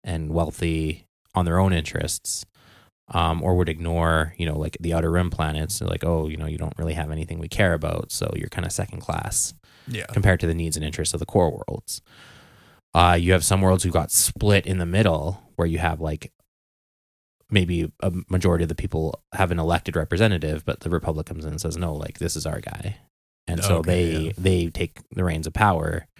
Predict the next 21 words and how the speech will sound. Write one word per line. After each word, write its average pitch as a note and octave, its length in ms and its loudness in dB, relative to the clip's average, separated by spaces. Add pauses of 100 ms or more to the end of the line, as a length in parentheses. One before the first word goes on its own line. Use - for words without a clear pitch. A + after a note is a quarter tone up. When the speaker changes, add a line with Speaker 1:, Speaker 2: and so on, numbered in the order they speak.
(340)
Speaker 1:
and, F2+ 180 2
like, D2+ 280 -2
that D2+ 140 0
would D#2 140 -2
foment D#2 680 -2
rebellion F2 560 2
even F2+ 240 0
within E2+ 180 0
the D#2+ 80 -2
populace - 580 -2
of E2 100 -2
the D#2+ 100 -6
coun-, - 180 -4 (100)
of E2+ 140 -2
the, E2+ 300 -4
not - 200 -10
the - 100 -20
country, - 280 -10
the F2 320 -6
planet. F2+ 440 -2 (300)
Speaker 2:
Yeah. G2 260 -4